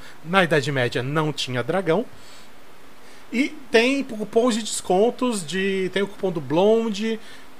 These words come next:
tem o cupom da Taverna, por enquanto é isso, mas vamos ter também provavelmente com a Nádia e com o Renato,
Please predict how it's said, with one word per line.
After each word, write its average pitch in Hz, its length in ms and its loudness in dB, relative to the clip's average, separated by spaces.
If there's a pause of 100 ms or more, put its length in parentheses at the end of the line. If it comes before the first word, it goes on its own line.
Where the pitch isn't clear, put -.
(160)
tem 185 140 4
o 180 40 2
cupom - 220 0
da 147 120 2
Taverna, 196 840 4 (200)
por 170 100 0
enquanto 175 340 0
é 170 60 4
isso, 196 480 2
mas 180 240 0
vamos 147 640 -4 (160)
ter 156 160 4
também 147 380 -2
provavelmente 139 580 -2
com 156 400 -4
a 131 300 0 (320)
Nádia 156 480 2
e 147 100 -6
com 135 140 -4
o - 20 0
Renato, 135 400 0